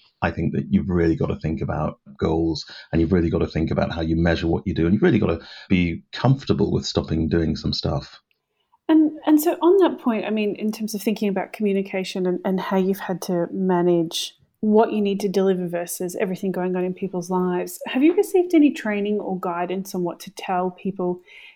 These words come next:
Speaker 2: given that there's concerns around the stability of the industry? As you say, it's a very traditional industry, the company and people's jobs.
Speaker 1: Yeah, I think that the, the training and guidance. So as a,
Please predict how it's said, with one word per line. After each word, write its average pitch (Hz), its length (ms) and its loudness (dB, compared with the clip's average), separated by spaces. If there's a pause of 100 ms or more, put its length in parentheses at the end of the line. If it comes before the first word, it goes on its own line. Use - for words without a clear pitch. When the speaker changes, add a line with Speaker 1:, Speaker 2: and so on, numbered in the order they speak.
(100)
Speaker 2:
given 226 220 4
that 214 120 -2
there's 185 220 -2
concerns 185 560 -2
around 170 220 -2
the 175 60 -2
stability 180 540 -2
of 175 140 -4
the 170 100 0
industry? 165 680 -4 (520)
As 175 80 -2
you 180 60 0
say, 170 240 -2
it's 165 160 -4
a 175 40 -8
very 165 180 0
traditional 170 440 -6
industry, 170 640 -4
the 208 60 -2
company 190 720 0
and 175 100 0
people's 185 340 -4
jobs. - 480 -8 (520)
Speaker 1:
Yeah, 156 460 4 (120)
I 147 80 4
think 151 280 0
that 127 200 0
the, 120 400 4 (380)
the 110 200 4 (120)
training 120 400 4
and 101 120 8
guidance. 95 480 2
So 104 200 6
as 104 100 4
a, 107 160 6